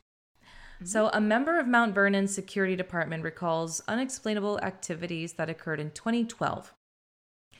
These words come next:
Speaker 2: And they go on to say, quote, "My exper-, my first experience with something that I cannot explain occurred in the mansion during the early years of the candlelight tours.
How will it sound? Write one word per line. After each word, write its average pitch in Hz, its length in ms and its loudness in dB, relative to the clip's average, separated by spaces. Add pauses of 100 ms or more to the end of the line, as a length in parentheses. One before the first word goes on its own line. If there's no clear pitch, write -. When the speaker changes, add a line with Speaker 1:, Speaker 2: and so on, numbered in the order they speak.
(420)
Speaker 2:
And 165 540 -2
they 170 120 0
go 170 120 -2
on 160 200 0
to 175 120 -6
say, 151 600 -4 (880)
quote, - 300 -2 (140)
"My 196 200 0
exper-, 269 520 -2
my 226 100 6
first 381 300 2
experience 170 760 -4
with 180 220 -8
something 175 360 -2
that 175 100 0
I 165 40 -2
cannot 175 360 -2
explain 156 560 -6
occurred 226 320 -2
in 254 80 0
the 240 80 2
mansion 151 500 -2
during 156 220 -2
the - 120 -6
early 185 280 0
years 160 400 -4
of 160 180 -10
the 165 80 -6
candlelight 247 680 -2
tours. - 500 -10